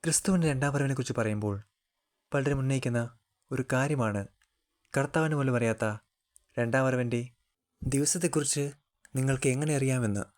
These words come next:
അതിനായി ഇത്തരക്കാർ ചൂണ്ടിക്കാട്ടുന്ന തിരുവചനമാണ് മർക്കോസിൻ്റെ സുവിശേഷം പതിമൂന്നാം അധ്യായം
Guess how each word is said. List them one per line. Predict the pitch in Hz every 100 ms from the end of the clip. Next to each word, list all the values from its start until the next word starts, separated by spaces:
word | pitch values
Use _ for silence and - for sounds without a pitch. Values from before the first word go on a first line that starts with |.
| _ _ - _ _ _ _ _ _ _ -
അതിനായി | 143 151 143 143 139 _ _ _ _ _ _
ഇത്തരക്കാർ | - 151 180 175 175
ചൂണ്ടിക്കാട്ടുന്ന | 165 147 147 139 123 120 120 - _ _ _ _ _
തിരുവചനമാണ് | 147 147 160 165 147 117 117 123 _ _ _ _ -
മർക്കോസിൻ്റെ | 117 117 156 147 160
സുവിശേഷം | 151 139 139 139 135 - _ _ _ - -
പതിമൂന്നാം | 151 175 196 202 175
അധ്യായം | 135 131 131